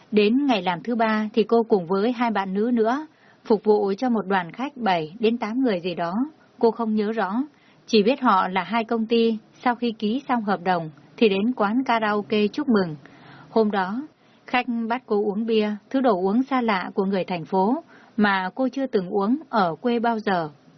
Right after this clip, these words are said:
Cô say, say đến nỗi không biết trời biết đất. Sáng mai tỉnh dậy, cô thấy mình ở trong một căn phòng xa lạ, có gối đệm ở trên giường màu trắng. Trong phòng bây giờ chỉ có mình cô, với cơ thể lõa lồ,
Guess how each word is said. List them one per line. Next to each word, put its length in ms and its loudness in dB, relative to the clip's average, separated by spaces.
Cô 160 4
say, 380 0
say 100 2
đến 180 -2
nỗi 200 0
không 200 -2
biết 180 -6
trời 200 0
biết 180 -2
đất. 200 0
Sáng 180 0
mai 200 -2
tỉnh 220 -4
dậy, 240 0
cô 120 4
thấy 140 0
mình 260 2
ở 280 2
trong 220 2
một 140 4
căn 140 0
phòng 280 -2
xa 200 -4
lạ, 240 -2
có 200 4
gối 180 4
đệm 220 0
ở 60 -4
trên 220 0
giường 200 2
màu 140 -2
trắng. 360 0
Trong 160 0
phòng 220 -4
bây 140 -2
giờ 200 0
chỉ 120 -4
có 180 -2
mình 300 0
cô, 300 4
với 440 2
cơ 120 2
thể 220 0
lõa 240 -2
lồ, 320 2